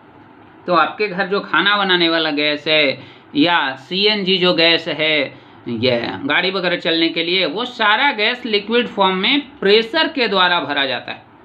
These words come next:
उसको दबा करके उन्नीस केजी गैस को इतना छोटा टैंक में भर दिया जाता है, तो जो पार्टिकल है इस पे दबाव पड़ता है, पार्टिकल पे दबाव पड़ने के कारण ये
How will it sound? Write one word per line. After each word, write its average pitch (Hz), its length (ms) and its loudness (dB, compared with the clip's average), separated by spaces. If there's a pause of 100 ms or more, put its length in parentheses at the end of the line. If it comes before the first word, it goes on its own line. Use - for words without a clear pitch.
(180)
उसको 170 300 -6
दबा 131 420 0
करके 196 500 -2
उन्नीस 220 420 -2
केजी 196 300 0
गैस 208 300 0
को 185 100 -4
इतना 190 280 0
छोटा 165 340 -2
टैंक 165 380 -2
में 202 360 0 (420)
भर 202 180 -2
दिया 202 240 2
जाता 165 280 -2
है, 226 180 -2
तो 262 160 -6
जो 208 140 -4
पार्टिकल 220 600 -4
है 226 200 0
इस 240 120 -6
पे 226 140 -2
दबाव 208 460 4
पड़ता 208 240 0
है, - 200 -8 (380)
पार्टिकल 214 520 -2
पे 233 160 0
दबाव 202 460 2
पड़ने 208 240 0
के 196 140 -6
कारण 196 360 0
ये 196 180 -4